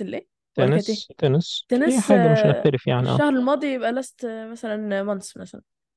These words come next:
Speaker 2: month. أحسنت. Well done يا علي. أنا عارف السؤال الصعب شوية عشان على قدر أهل العزم تأتي العزائم، يعني أنت أكبر أكيد شوية، فلازم سؤالك يكون صعب شوية.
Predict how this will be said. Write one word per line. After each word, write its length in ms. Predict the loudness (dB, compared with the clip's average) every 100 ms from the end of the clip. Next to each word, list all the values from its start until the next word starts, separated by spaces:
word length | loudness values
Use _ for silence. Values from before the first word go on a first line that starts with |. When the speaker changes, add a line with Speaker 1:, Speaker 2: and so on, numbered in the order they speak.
| -4
Speaker 2:
month. 440 | -2 0 -2 -4
أحسنت. 400 | -4 -2 -2 -2 -6 -12 -2
Well 180 | 0 2
done 160 | 2 0
يا 80 |
علي. 240 | -2 -4 -6 _ -20 -20 -4
أنا 140 | 0 2
عارف 280 | 0 -2
السؤال 300 | -6 -2 0
الصعب 360 | 0 0 -2 -2
شوية 180 | -2 0
عشان 160 | 0
على 180 | 0 0
قدر 360 | 0 -2 -2 -2
أهل 160 | 0
العزم 300 | 0 0 2
تأتي 200 | 2 0
العزائم، 580 | 0 2 2 2 2 2
يعني 240 | 0 0 0
أنت 140 | 0
أكبر 400 | 0 0 0 -2
أكيد 200 | -2 -6
شوية، 280 | 0 2 2
فلازم 280 | 2 2 2
سؤالك 200 | 0 -2
يكون 140 | -2
صعب 280 | 0 0 -2
شوية. 280 | 0 0 0